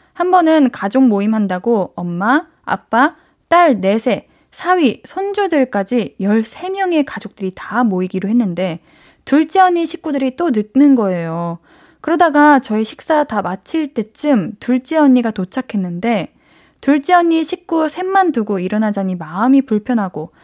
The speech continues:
세 사람 먹는 거 지켜보면서 열세 명이 전부 식당에 앉아있기는 식당 사장님 눈치가 보이더라고요. 그래서 제가 내린 특단의 조치는 둘째 언니한테만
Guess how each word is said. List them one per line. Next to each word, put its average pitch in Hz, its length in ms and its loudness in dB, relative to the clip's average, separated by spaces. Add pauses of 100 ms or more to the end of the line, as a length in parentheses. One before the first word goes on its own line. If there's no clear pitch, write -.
(340)
세 - 180 -4
사람 320 340 4
먹는 254 420 6
거 262 220 4
지켜보면서 233 1000 -2 (120)
열세 190 380 -2
명이 254 400 4
전부 190 360 -4
식당에 330 440 -2
앉아있기는 214 960 -2 (440)
식당 392 460 -2
사장님 392 460 0
눈치가 247 480 2
보이더라고요. 175 760 -8 (480)
그래서 320 360 2
제가 247 280 0
내린 220 320 0
특단의 320 440 0
조치는 208 500 -4 (800)
둘째 269 380 2
언니한테만 254 800 4